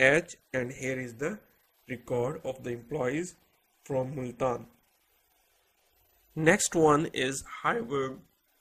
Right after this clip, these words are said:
fragmentation. A combination of horizontal and vertical fragmentation techniques are used. So both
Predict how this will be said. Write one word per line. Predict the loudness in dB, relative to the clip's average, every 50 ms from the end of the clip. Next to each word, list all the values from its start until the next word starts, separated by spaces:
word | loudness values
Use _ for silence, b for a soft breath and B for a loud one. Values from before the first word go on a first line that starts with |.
| _ _ _
fragmentation. | 0 2 2 2 0 0 0 -2 -2 -2 -4 -6 -8 -8 -8 -12
A | -6
combination | -4 -2 -2 -2 -2 -2 -2 -2 -4 -4 -4 -4 -4
of | -6 -6
horizontal | -4 -4 -2 -2 -2 -2 -2 -2 -2 -2 -2 -4 -4 -4 -6 -8 -10 -12
and | -10 -8 -8 -8 -8 -10 -12 -8
vertical | -6 -6 -4 -6 -8 -10 -8 -8 -8 -8
fragmentation | -6 -6 -6 -6 -6 -8 -10 -6 -6 -6 -6 -6 -8 -10 -12 -12 -12 -14 -20 b b b b b b _
techniques | -14 -14 -12 -10 -10 -8 -8 -8 -8 -10 -12 -10 -10
are | -10 -8 -8 -8
used. | -8 -6 -6 -6 -6 -8 -10 -16 -20 _ b b b b b b b b b
So | b -8 -6 -6
both | 0 2 4 4 4 4 2